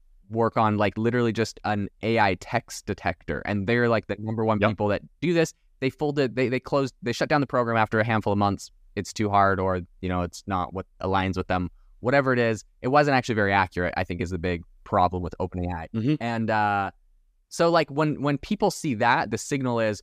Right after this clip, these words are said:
Speaker 1: "Oh, it's not possible to do. Open A I shut down the program. It's not possible." I don't know the, the, you know, validity of that, but talk to me about, like, how you're doing it and, and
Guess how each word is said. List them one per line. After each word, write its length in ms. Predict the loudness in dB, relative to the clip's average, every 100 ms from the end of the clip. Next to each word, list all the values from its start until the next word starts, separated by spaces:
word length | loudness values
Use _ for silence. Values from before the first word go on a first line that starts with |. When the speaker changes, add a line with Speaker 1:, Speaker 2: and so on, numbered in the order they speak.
| -2
Speaker 1:
"Oh, 280 | 0 0 -4
it's 220 | -8 -6 -2
not 180 | -2
possible 500 | -4 -4 -2 -2 -6
to 120 | -4 -2
do. 160 | 0
Open 200 | 0 0
A 120 | 0
I 160 | 2 0
shut 180 | -2 -2
down 140 | -2
the 80 | -2
program. 340 | -2 0 0
It's 100 | 0
not 120 | -2 2
possible." 480 | 2 2 0 0
I 80 | 2
don't 100 | 2
know 160 | 0 -2
the, 140 | -4 -6
the, 200 | -10 -10 _
you 100 | -6
know, 80 | -6
validity 480 | -4 0 0 2 -2
of 80 | 2
that, 220 | 2 2 _ _
but 120 | -6
talk 240 | -2 -4 -2
to 80 |
me 60 | 0
about, 160 | 2 2
like, 180 | 0 -6 _ _
how 180 | 0
you're 140 | 2 0
doing 280 | 0 2 2
it 60 |
and, 160 | -2 -4
and 220 | -6